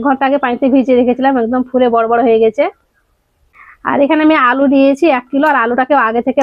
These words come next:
ভালো করে সেদ্ধ করে নিয়েছি, আর সেদ্ধ করার সময়তে লবণ আর হলুদ দিয়েছি। আর এখানে চিকেন নিয়েছি দেড়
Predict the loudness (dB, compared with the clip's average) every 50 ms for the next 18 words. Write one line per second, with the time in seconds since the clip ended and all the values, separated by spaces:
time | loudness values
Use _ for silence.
0 | -2 0 0 0 0 0 0 0 0 0 0 0 0 -2 -2 -2 -2 -2 0 2
1 | 2 2 2 2 0 0 0 -2 -2 -2 -2 -2 -2 -2 0 0 -2 -2 0 -2
2 | -2 0 0 0 0 0 0 -2 -2 -2 -2 -2 0 0 0 0 0 0 0 -2
3 | -2 -4 -4 -8 -10 -12 -12 -12 _ -20 -20 _ _ _ -18 -10 -6 -6 -4 -2
4 | 0 0 2 2 2 0 -2 -2 0 0 2 2 2 2 2 2 2 2 2 2
5 | 0